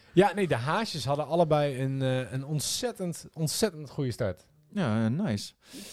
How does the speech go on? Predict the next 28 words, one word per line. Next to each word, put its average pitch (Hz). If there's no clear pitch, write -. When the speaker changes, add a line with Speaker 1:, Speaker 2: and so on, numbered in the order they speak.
Speaker 2:
Eh, 160
jammer 180
dat 160
ze -
dan 147
tijdens 170
die 147
race 160
toch 151
wel 139
weer 127
terugvallen. 110
Hè? 185
Dat, 165
jij 151
noem-, 165
jij 135
zei 185
het 131
al, 110
dat 170
is, 151
eh, 147
opvallend 175
iets 202
wat -
veel 202
gebeurt, 117